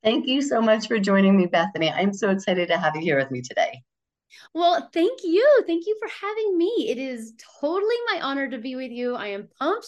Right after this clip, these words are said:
Speaker 2: to talk to your community. And I am going to totally take advantage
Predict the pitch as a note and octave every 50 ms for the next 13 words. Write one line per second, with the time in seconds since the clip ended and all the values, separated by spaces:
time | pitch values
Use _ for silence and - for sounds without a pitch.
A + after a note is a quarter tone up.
0 | - - A4+ G4 D#4+ - E4 D#4 D4+ D4 D4 D4 C4 B3+ C4 B3+ A#3+ B3 A3+ B3
1 | A#3+ A#3+ A#3+ A#3+ A#3+ - - - - - - - - _ _ _ _ _ _ -
2 | A#3+ B3 B3 B3 B3 B3 - - A3 G#3+ G#3+ G#3+ G#3+ G#3 G#3+ - G#3+ G#3+ E3+ F3
3 | - - - E3+ - - - G3 G3+ A#3 C#4 D#4 F#4 F#4+ G4+ G4 G4 - E4+ E4+
4 | E4 D#4 B3 C4 A#3 E4+ B3+ A3+ C4 B3 B3 A3+ G#3+